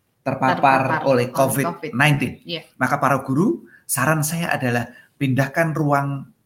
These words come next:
Speaker 1: ruang guru
Speaker 2: Iya.
Speaker 1: atau ruang kerja
Speaker 2: Iya.
Speaker 1: para guru itu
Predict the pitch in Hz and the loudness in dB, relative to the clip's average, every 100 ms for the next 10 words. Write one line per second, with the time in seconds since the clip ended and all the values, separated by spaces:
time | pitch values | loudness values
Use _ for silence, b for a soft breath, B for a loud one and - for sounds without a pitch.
0 | _ _ _ _ _ 135 131 127 123 123 | _ _ _ _ _ -4 0 2 2 -2
1 | 120 - _ _ - 202 160 127 - 185 | -6 -10 _ _ 0 4 6 4 0 -8
2 | - - b - 117 123 139 143 - - | -10 -14 b -10 -4 0 4 4 4 4
3 | 165 123 - - - - _ _ - 131 | 4 4 0 -6 -10 -16 _ _ 2 2
4 | 120 - 127 120 | 2 0 0 2